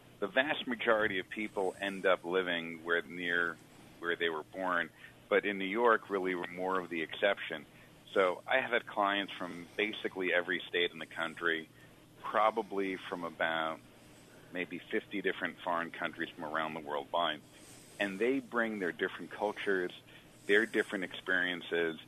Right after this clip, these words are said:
and part of it is an education. And, and while with a first-time buyer, you, you tend to have more of a clean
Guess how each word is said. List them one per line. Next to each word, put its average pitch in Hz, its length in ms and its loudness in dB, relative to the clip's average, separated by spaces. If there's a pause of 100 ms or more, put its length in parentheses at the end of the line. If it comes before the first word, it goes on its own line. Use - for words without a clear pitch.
(360)
and 90 320 4
part 123 280 6
of 123 100 0
it 117 100 4
is 101 140 4
an 98 80 2
education. 90 920 0 (320)
And, 87 200 4
and 87 180 0
while 90 280 4
with 87 140 -4
a - 40 -10 (100)
first-time 101 640 2
buyer, 92 400 2
you, 87 140 -4
you - 200 -14 (100)
tend 110 200 -2
to 101 60 -4
have 90 180 0
more 87 160 -4
of 82 100 -6
a 78 40 -10
clean 85 340 -8